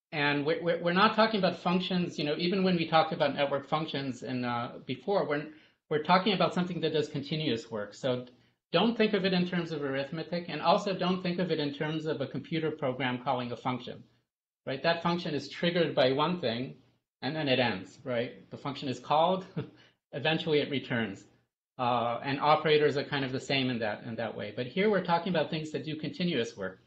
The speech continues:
The network function is constantly functioning, and the operator is also continuous, uh, uh, continuously doing its work. Um, our context here is really, um, if, when we apply this to,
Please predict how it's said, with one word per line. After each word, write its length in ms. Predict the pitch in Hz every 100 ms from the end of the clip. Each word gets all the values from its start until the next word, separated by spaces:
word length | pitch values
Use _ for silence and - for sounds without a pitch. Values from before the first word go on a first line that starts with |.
| _ _ _ -
The 60 |
network 420 | 139 180 185 165 -
function 380 | 160 160 160
is 120 | 139 -
constantly 460 | 160 180 180 135
functioning, 580 | 123 117 110 120 123 131 - _ _ _ -
and 260 | 190 220 180
the 120 | 147
operator 540 | 165 247 190 151 151
is 120 | 139 -
also 380 | 151 151 147
continuous, 800 | 131 139 135 123 110 113 - - -
uh, 40 |
uh, 760 | 123 117 107 - - 110 107 101 - _ _ _ _ -
continuously 840 | 165 202 196 151 - 127 113 - - _
doing 280 | - 139 131
its 220 | 120 -
work. 280 | 107 92 - _ _ _ _ _ _ _ 123
Um, 460 | 123 120 120 120 - _ _ _ _ _ _ _ -
our 200 | 160 180
context 400 | 220 262 262 -
here 140 | 190 170
is 180 | -
really, 440 | 170 175 175 165 -
um, 500 | 143 139 139 139 -
if, 100 | 147 190
when 240 | 151 151 160
we 100 | 160
apply 380 | - 190 208
this 260 | 170 151 -
to, 480 | - 165 156 131